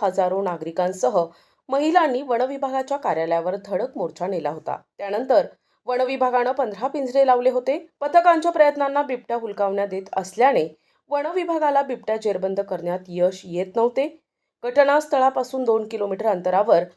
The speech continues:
पिंपळगाव खांब शिवारातील दत्तू जाधव यांच्या शेतात बिबट्या दिसून आल्यानंतर त्यांनी तात्काळ माजी नगरसेवक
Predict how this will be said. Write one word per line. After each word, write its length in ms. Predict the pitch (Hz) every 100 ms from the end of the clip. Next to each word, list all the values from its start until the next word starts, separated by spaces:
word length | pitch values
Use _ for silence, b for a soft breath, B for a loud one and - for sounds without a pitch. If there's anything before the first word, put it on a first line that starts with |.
| b b _
पिंपळगाव 500 | 277 269 302 302 311 311
खांब 200 | 277 269
शिवारातील 540 | - 240 226 220 240
दत्तू 300 | 214 190 -
जाधव 520 | 196 196 175 175 233 156 - _
यांच्या 320 | 269 302 302 403
शेतात 280 | 330 320 302
बिबट्या 320 | 277 - 240
दिसून 280 | 220 226 220
आल्यानंतर 720 | 196 202 190 175 180 214 165
त्यांनी 240 | 196 175 185 185
तात्काळ 440 | 190 180 269 202 202 b b b -
माजी 260 | 262 262 311
नगरसेवक 580 | 320 330 320 294 302